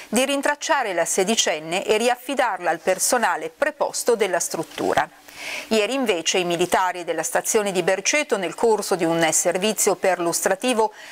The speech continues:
hanno fermato a bordo di una motocicletta un trentacinquenne di Sorbolo. Il Centauro ha deciso, visto anche la bella giornata, di fare un giro uscendo dal proprio comune senza un valido motivo.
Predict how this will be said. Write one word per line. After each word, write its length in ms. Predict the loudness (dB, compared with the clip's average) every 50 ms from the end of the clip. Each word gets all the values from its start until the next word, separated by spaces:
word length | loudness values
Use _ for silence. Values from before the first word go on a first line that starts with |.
| -6 -2
hanno 320 | -2 -2 0 0 0 0 0
fermato 500 | 2 0 0 2 2 0 0 2 0 -2
a 40 | 2
bordo 380 | 4 4 4 4 4 2 0
di 80 | 2 2
una 180 | 2 2 4
motocicletta 920 | 4 4 2 2 2 2 2 0 0 0 2 2 2 0 0 -2 -2 -2 0
un 300 | -2 -4 -2 -2 -2 -2
trentacinquenne 960 | 0 0 0 0 0 0 -2 0 0 0 0 0 2 0 0 0 0 -2 -2
di 100 | 0 0
Sorbolo. 640 | 0 0 0 0 -2 -4 -2 0 2 2 2 2 0 -4 -10 -16 -16 -12 -4 -2
Il 160 | 0 0 2
Centauro 720 | 0 0 0 -2 0 0 0 0 0 0 -2 -2 0 0
ha 100 | 0 0
deciso, 580 | 0 0 -2 0 2 2 2 2 2 0 0 0
visto 380 | 0 0 0 0 2 2 2
anche 300 | 2 0 0 -2 -2 0
la 120 | 0 2 2
bella 320 | 2 2 2 2 2 0
giornata, 500 | 2 2 2 2 2 2 0 0 0 -2
di 140 | -4 -4 -2
fare 240 | 0 2 2 2 0
un 160 | -2 -2 -2
giro 320 | 0 2 2 4 4 2
uscendo 420 | 0 -2 0 0 2 2 4 2 2
dal 180 | 2 0 0
proprio 320 | 0 -2 -2 -2 -2 -4 -2
comune 440 | 0 0 2 4 4 4 2 0 -4 -8 -14 -18 -8
senza 580 | -4 -2 2 2 2 2 0 -2 -2 0 0 0 0
un 120 | -2 0 0
valido 360 | 2 0 0 0 -2 -2 0
motivo. 520 | 0 -2 -4 -4 -4 -6 -4 -2 -4 -4